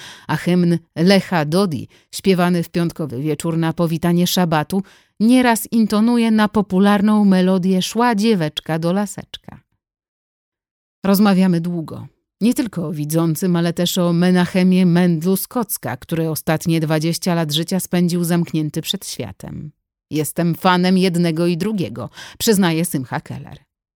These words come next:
Wymieniamy wrażenia z lektur Martina Bubera i Iziego Langera, dwóch najbardziej znanych popularyzatorów hasydyzmu,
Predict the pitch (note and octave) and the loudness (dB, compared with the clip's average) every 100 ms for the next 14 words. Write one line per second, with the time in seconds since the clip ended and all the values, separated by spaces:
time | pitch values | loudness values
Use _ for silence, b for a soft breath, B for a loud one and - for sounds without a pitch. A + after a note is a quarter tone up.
0 | - G#3 A3+ A3 B3 C#4 B3+ G#3+ G#3 A#3+ | -2 2 4 4 2 2 2 2 2 2
1 | C4 A#3 F3 G#3+ B3+ - A3 G3+ G3+ G3+ | 2 0 0 -2 -2 -2 2 4 4 2
2 | A#3 A3+ F#3 F#3 E3+ G#3+ B3 B3 G#3+ G3 | 0 0 2 2 2 2 2 -2 -2 -2
3 | G#3+ A3 F#3 F#3+ F#3 G#3 A3+ G#3+ C3+ - | 2 2 4 2 2 2 2 0 -4 -6
4 | - D#3 D#3+ F3 F3 F#3+ F#3+ F3+ F3 F3 | -12 -10 -4 -2 -2 0 2 2 2 2
5 | F#3 F#3 E3+ F#3 F#3 F#3+ - G3 F#3 G3+ | 2 2 4 4 4 0 0 -2 0 0
6 | F#3+ F#3 F#3 F3 F#3+ F3+ - F3 - D#3+ | 2 2 0 0 0 -2 -2 -2 -2 0
7 | G#3 E3 D3+ | 0 0 -6